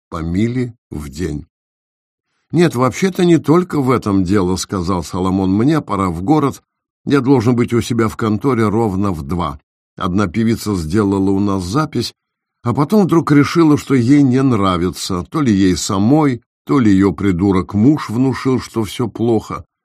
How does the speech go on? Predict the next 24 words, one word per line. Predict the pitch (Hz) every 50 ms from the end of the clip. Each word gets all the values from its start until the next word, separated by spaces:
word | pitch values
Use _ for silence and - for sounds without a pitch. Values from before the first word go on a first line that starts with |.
| _ _ _ _ _ _ _ _ -
И | 117 147
вот | 180 185 -
теперь | - 151 143 131 175 175 165
она, | 165 147 135 127
видите | 123 151 143 127 113 110 107 - 139
ли, | 120 127
желает | 120 87 98 110 107 104 110 110 110 104 82
все | - - - - - 135 151
перезаписать. | 151 - 120 127 120 127 110 90 104 104 - - 98 90 - - - 92 78 76 - - - - _ _ _ _ _ _ _ _ _ _
Меня | - 104 104 95 101 101
ждут | 87 78 82 92 80 -
слезы | - - 98 98 120 160 165 123 117 131
и | - - - 117
рыдания». | 104 95 87 78 90 90 85 82 80 80 73 73 69 - _ _ _ _ _ _ _ _ _ _ _ _ _ _ _ _ _ _ _ _ _ _ _ _
Он | 110 107 101 95
усмехнулся, | 92 85 - - 104 95 90 - - 107 113 127 139 - - 123 104 - _ _ _ _
представив | - 104 101 90 - - - 104 98 90 95 85 -
себе | - - 92 85 98 101 95
эту | 82 - 95 87
сцену | - - - - 98 92 92 90
в | 85 87
офисе. | 92 80 - - 87 78 - - 85 78 - _ _ _ _ _ _ _ - 139
«Будут | 165 170 147 131 104 -
ультиматумы, | 107 104 95 80 - - 107 104 127 165 170 - - 139 131 135 131 123